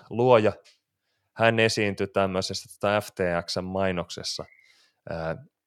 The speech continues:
tämän vuoden Super Bowlissa, jossa Larry David esitti tämmöistä, tämmöisiä, tota, kuvitteellisia hahmoja läpi ihmiskunnan historian, jotka sitten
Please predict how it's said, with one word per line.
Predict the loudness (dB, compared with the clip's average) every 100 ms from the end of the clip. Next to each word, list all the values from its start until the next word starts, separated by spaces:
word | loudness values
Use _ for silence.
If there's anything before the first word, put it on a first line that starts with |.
| _ _ _ _ _ _
tämän | 2 4 4 4
vuoden | 2 0 -2
Super | -4 0 2 2
Bowlissa, | 2 4 4 2 -2 -8 -10 -18 _ _ _ _ _
jossa | -10 -6 -2 -4 -6 -20 -14
Larry | -6 -4 -2 2
David | 2 2 4
esitti | 2 2 -6 -6
tämmöistä, | -4 -4 -4 -8 -10 -10 _ _ _ _ _ -4
tämmöisiä, | -2 -2 0 0
tota, | 0 -4 -2 -4 -6 _ _ -8
kuvitteellisia | -2 2 2 2 2 2 0 0
hahmoja | 4 2 2 -2 0
läpi | 0 0 -4 -4 _ _ _ _
ihmiskunnan | -6 -4 -6 -6 -4 -4
historian, | 0 -2 0 0 0 0 0
jotka | -2 -2 -4
sitten | -4 -6 -6 -14